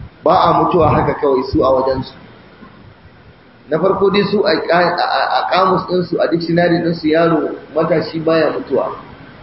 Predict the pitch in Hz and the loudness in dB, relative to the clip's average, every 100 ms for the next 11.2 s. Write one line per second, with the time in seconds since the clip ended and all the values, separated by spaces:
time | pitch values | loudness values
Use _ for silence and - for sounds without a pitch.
0 | - - - - - - - 165 170 180 | -20 -20 -20 -20 -20 -20 -10 -6 -2 0
1 | 208 185 143 170 170 180 170 165 - 143 | 2 2 2 2 4 2 0 -2 -2 0
2 | 151 180 - 208 208 220 214 185 - 208 | 2 2 0 0 0 2 2 2 0 0
3 | 247 247 233 190 - - - - - - | 2 2 2 0 -2 -4 -12 -20 -20 -20
4 | - - - - - - - - - - | -20 -20 -20 -20 -20 -20 -20 -20 -20 -20
5 | - - - 165 190 196 185 170 165 170 | -20 -20 -4 -2 2 4 4 2 2 -2
6 | 165 165 202 196 - 170 170 165 185 185 | 2 2 4 2 2 2 0 0 -4 -2
7 | 170 156 156 - 147 135 135 117 - - | -2 -2 -4 -4 0 2 2 0 -6 -14
8 | - - - - - - - 156 147 - | -18 -18 -18 -20 -20 -20 -8 -4 -2 -2
9 | 143 139 - - - 139 175 - 82 - | -2 -4 -4 -12 -2 0 2 0 0 -2
10 | - - - - - - - - 151 170 | -4 -8 -12 -20 -20 -20 -18 -6 -2 0
11 | 214 226 | 2 0